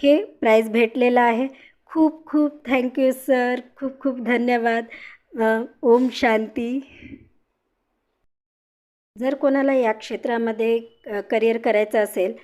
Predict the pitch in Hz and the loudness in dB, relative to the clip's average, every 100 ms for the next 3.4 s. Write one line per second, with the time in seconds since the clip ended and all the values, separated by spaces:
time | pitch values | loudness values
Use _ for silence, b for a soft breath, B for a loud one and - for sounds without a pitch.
0 | B B _ 277 269 247 220 254 262 262 | B B _ -2 0 0 -2 -4 -6 -4
1 | 226 208 208 208 190 202 254 311 220 220 | -2 -2 -4 -6 -4 -4 -4 -6 -4 -4
2 | 208 247 - 269 254 240 202 208 226 220 | -2 -4 -2 -4 -2 -2 -2 -2 -4 -2
3 | 208 185 - | -2 -2 -8